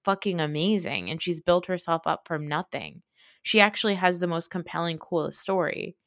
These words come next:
She's, uh, like, I think she and Nicole have actually made their own money, whereas the rest of them have money because they married somebody. I don't know how Marisol got her money. Was her dad rich? I'm not sure.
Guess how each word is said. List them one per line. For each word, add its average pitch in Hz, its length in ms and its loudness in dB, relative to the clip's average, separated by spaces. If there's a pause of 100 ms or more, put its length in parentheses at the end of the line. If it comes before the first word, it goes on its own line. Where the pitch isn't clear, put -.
(260)
She's, 185 220 -8
uh, 185 140 -10 (120)
like, 180 220 2
I 180 80 4
think 185 260 -4
she 208 400 0
and 175 260 2
Nicole 170 460 4
have 165 120 2
actually 165 400 2
made 160 340 -4
their 156 180 2
own 151 240 0
money, 151 420 -4 (1200)
whereas 190 280 6
the 185 100 4
rest 185 280 4
of 185 60 -6
them 175 200 2
have 160 300 2
money 156 280 0
because 156 280 -4
they 156 80 -2
married 147 420 -6
somebody. - 420 -12
I 185 60 -6
don't 233 140 0
know 302 100 2
how 247 140 -2
Marisol 147 500 -2
got 147 160 -6
her 151 80 -12
money. 143 260 -10
Was 165 200 -8
her 185 80 -6
dad 190 320 0
rich? 262 400 -4
I'm 175 80 -6
not 156 200 -6
sure. - 360 -6